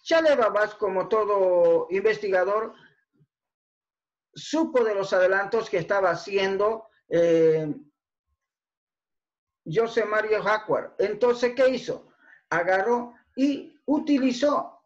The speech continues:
algunos elementos que eran interesantes para eso, para construir una, una de sus primeras máquinas, denominada la máquina diferencial. Y la máquina diferencial lo que hacía era, jóvenes, lo siguiente, dice que calculaba los polinomios de segundo grado.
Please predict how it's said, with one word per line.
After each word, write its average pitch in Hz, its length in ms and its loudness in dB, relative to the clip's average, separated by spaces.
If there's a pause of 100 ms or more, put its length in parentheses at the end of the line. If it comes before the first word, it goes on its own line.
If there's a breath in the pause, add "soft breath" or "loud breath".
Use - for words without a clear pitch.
algunos 247 560 0
elementos 220 640 -2
que 220 140 0
eran 208 320 -2
interesantes 214 840 -2
para 185 260 2
eso, 240 320 -4 (180 loud breath)
para 190 280 0
construir 240 680 -2
una, 233 260 0 (440)
una 226 240 0
de 214 60 -2
sus - 160 -6
primeras 196 380 0
máquinas, 151 420 -4
denominada 165 600 0
la 139 120 -2
máquina 165 360 -4
diferencial. 151 840 -2 (1160)
Y 277 100 0
la 294 140 2
máquina 320 340 0
diferencial 233 680 0
lo 220 140 0
que 208 100 0
hacía 214 600 0
era, 196 380 0
jóvenes, 190 680 -2 (1200)
lo 180 120 -2
siguiente, 196 440 -4
dice 170 220 -4
que 185 140 -4
calculaba 185 680 -2
los 156 220 -6
polinomios 202 640 -4
de 147 120 -2
segundo 165 500 0
grado. 160 480 -2